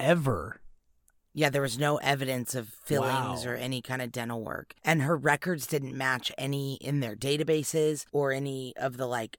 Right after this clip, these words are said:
Speaker 2: access that they had to any local dentists or anything like that. So the dental records led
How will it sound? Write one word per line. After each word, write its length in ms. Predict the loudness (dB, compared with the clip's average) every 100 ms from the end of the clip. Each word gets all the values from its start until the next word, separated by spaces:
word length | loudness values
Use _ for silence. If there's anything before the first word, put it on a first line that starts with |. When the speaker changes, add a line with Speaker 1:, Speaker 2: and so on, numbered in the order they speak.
| -2
Speaker 2:
access 440 | -2 0 -2 -4 -6
that 140 | -6
they 140 | -4
had 380 | -2 0 0 -2
to 140 | -6 -6
any 280 | -4 -4 -4
local 360 | -6 -6 -8
dentists 560 | -6 -6 -4 -4 -4 -6
or 60 |
anything 320 | -6 -8 -8 -10
like 220 | -12 -12
that. 240 | -12 -12 _
So 180 | -2 0
the 100 | 6
dental 260 | 6 8
records 400 | 8 6 0 -4
led 300 | -4 -4 -6